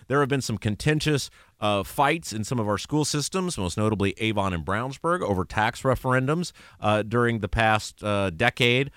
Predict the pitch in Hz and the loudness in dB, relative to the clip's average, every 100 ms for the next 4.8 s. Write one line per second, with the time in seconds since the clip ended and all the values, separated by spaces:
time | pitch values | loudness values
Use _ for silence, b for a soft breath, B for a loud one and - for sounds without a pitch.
0 | b b 95 101 101 101 107 107 107 120 | b b -2 0 0 0 0 0 0 -4
1 | 131 131 123 120 113 120 113 104 104 120 | -2 2 4 2 0 -2 -2 -2 0 2
2 | - 123 113 110 104 - 233 185 117 160 | 0 -4 -4 -4 -6 0 2 4 4 4
3 | 214 262 240 233 208 214 180 180 - - | 4 4 2 0 -2 -4 -2 -2 -4 -4
4 | 160 160 151 - 170 101 67 | 0 0 0 -2 0 0 -2